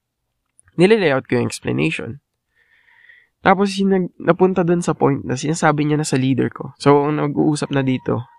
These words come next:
siya, si Renzo, tas yung leader ko. Usap sila batuhan ng question, sagot, question, sagot. Tapos, dumating sa point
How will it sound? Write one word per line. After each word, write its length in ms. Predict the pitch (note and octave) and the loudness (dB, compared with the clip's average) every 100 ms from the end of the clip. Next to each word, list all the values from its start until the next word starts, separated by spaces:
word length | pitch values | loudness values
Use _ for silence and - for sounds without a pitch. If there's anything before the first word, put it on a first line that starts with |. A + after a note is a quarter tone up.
| _ _ _ _ | _ _ _ _
siya, 400 | - - A#2+ D3+ | -6 2 2 2
si 160 | D#3+ A#2 | -4 -2
Renzo, 500 | A#2 B2+ A2+ A2+ C3 _ _ _ _ _ _ | -2 -2 -2 -4 -8 _ _ _ _ _ _
tas 240 | C3+ C#3 | -4 0
yung 160 | C#3+ C3+ | 0 0
leader 320 | B2+ A2+ A2+ | 0 -2 -4
ko. 240 | - - _ _ _ _ _ _ _ _ _ _ - | -6 -14 _ _ _ _ _ _ _ _ _ _ -6
Usap 240 | C3+ C3+ | -4 -4
sila 240 | - C3 A#2 | -4 -2 -2
batuhan 400 | A#2+ C3 A#2+ A#2 | -2 -2 -2 -2
ng 160 | A2+ | -6
question, 400 | - A#2+ - A2+ | -4 -4 -2 -4
sagot, 320 | A2+ B2+ A#2 - | -4 -2 -4 -4
question, 400 | A2+ A2 - A2+ | -6 -4 -8 -6
sagot. 320 | E3 C#3 F#2+ _ _ _ _ _ - _ _ _ | -8 -8 -12 _ _ _ _ _ -20 _ _ _
Tapos, 400 | - D3+ D3 D#3 | 0 2 2 0
dumating 480 | D3 C#3+ C#3 D3 D#3+ | 0 0 0 2 0
sa 160 | D3+ C3 | 0 0
point 320 | C3+ C3+ A#2+ | 2 2 -2